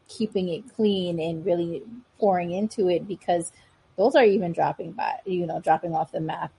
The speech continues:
Um, but, uh, in this time, in this day and age that we're living in, we really need to know who we are. We need to know what our, you know, what are the things that make us happy, what makes us stay healthy as individuals and also with our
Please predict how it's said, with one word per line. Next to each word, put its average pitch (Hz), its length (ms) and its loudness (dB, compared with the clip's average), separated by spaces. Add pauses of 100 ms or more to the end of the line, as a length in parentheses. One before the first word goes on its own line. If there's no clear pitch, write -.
Um, 165 340 0 (400)
but, 196 220 6
uh, 185 180 6
in 196 280 2
this 214 280 8
time, 214 480 2
in 175 140 -2
this 185 260 -2 (280)
day 185 200 0
and 170 100 -2
age 180 200 -4
that 170 140 2
we're 170 140 2
living 170 400 0
in, 190 300 0 (420)
we 190 220 0
really 185 400 6
need 180 260 -2
to 180 140 -6
know 170 420 2
who 180 140 2
we 170 360 0
are. 180 560 8
We 208 140 0
need 175 180 -4
to - 80 -10
know 165 140 -2
what 170 160 2
our, 175 240 6 (140)
you 180 160 0
know, 165 240 0 (560)
what 202 260 6
are 226 120 10
the 196 100 6
things 196 300 -4
that 175 100 -2
make 175 220 -6
us 165 120 -2
happy, 156 400 -2
what 175 140 -4
makes 175 240 -6
us 165 100 -2
stay 160 200 -4
healthy 160 520 -2 (300)
as 175 160 4
individuals 185 720 4
and 175 300 0
also 170 300 0
with 160 200 0
our 151 120 2